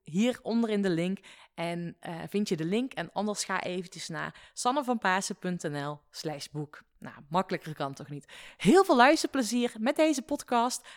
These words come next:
Laat je inspireren, maar niet alleen inspireren. Kom in actie. Dus ik wil je uitdagen, ga, maak of schrijf in ieder geval één ding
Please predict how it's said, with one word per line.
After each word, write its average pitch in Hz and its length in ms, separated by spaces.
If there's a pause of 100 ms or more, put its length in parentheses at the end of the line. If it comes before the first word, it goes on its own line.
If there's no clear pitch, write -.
Laat 240 380
je - 60
inspireren, 226 760 (240)
maar 185 140
niet 196 460
alleen 262 200
inspireren. 190 640 (260)
Kom 254 520
in 208 320 (180)
actie. - 480 (240)
Dus 202 140
ik 320 100
wil 277 120
je 262 140
uitdagen, 240 680 (380)
ga, 262 540 (140)
maak 240 340
of - 80
schrijf - 540 (200)
in 226 80
ieder 240 160
geval - 220
één 339 320
ding 294 220